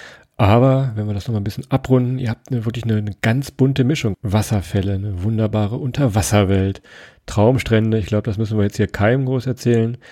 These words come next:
ist wunderbar geeignet für Roadtrips, kommen wir gleich noch drauf zu. Und auch kulinarisch, also heute gibt es wirklich eine ganz, ganz bunte Mischung auf dieser wunderbaren Insel Mauritius. Können wir vielleicht nennen hier, sagen wir mal, Tempel, Trommeln, Temperamente, so können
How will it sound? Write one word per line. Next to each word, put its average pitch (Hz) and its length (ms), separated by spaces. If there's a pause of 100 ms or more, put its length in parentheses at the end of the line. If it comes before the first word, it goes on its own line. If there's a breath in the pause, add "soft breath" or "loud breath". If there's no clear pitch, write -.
(240 loud breath)
ist - 440
wunderbar 117 440
geeignet 104 320
für - 180
Roadtrips, 87 640
kommen 98 180
wir 90 40
gleich 92 140
noch 123 120
drauf 135 140
zu. 180 280 (380 loud breath)
Und - 200
auch 120 140
kulinarisch, 135 840
also 113 460
heute 143 240
gibt 180 240
es 190 120
wirklich 175 200
eine 139 140
ganz, 156 240
ganz 196 200
bunte 170 280
Mischung 165 400
auf 143 120
dieser 143 240
wunderbaren 156 380
Insel 156 300
Mauritius. 123 720 (140)
Können 127 140
wir 139 40
vielleicht 135 200
nennen 147 180
hier, 147 220 (420 loud breath)
sagen 135 120
wir 151 60
mal, 156 140
Tempel, 165 500 (240)
Trommeln, 165 460 (140)
Temperamente, 165 520
so 196 160
können 175 140